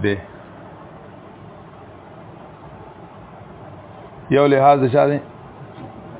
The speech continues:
متکلم دی، او بل لحاظ د چا دی؟ مخاطب دی. معنا اسمی چې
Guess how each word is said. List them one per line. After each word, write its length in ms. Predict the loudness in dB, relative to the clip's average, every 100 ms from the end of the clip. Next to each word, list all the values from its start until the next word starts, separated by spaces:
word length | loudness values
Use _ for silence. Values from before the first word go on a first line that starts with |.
| -4 0
متکلم 680 | 4 4 8 8 8 6 6
دی، 140 | 4 0 -10 -18 -6 6
او 140 | 6 8
بل 140 | 8 10
لحاظ 240 | 10 10 10
د 20 | 6
چا 160 | 8 8
دی؟ 140 | 6 -2 -12 -16 -16 -16 -16 -6 2
مخاطب 640 | 4 8 8 8 6 6
دی. 120 | 0 -2 -8 -18 -18 -18 -18 -18 -18 -18 -18 -18 -18 -18 -18 -16 -16 -16 -16 -16 -16 -16 -16 -16 -16 -16 -18 -16 -16 -16 -16 -16 -16 -16 -16 -4 4
معنا 280 | 8 10 10
اسمی 420 | 8 6 4 4
چې 140 | 8